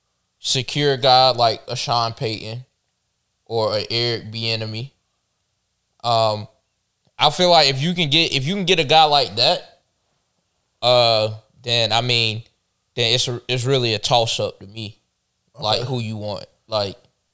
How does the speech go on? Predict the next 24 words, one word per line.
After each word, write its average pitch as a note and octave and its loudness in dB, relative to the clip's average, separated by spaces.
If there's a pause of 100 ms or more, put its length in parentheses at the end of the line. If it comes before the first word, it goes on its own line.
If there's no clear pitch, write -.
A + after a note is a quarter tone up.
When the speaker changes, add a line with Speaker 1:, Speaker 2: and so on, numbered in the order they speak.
(220)
Speaker 1:
it's, A#2 -8
it's B2+ -2
really C#3 2
a A#2 2
toss A#2+ 2
up. A#2+ 0
I A2 0
think A#2+ -4
it's A2 -6
more A2+ 0
of, G2+ -4
like, G#2 -2
a G2+ -4 (840)
what A#2 0
style A#2 4
of G2 -4
play A2+ -2
you A2 -20
want A2+ -10
your A2 -8
team A2 -8
to G#2+ -10
play A2+ -4
at. G#2+ -6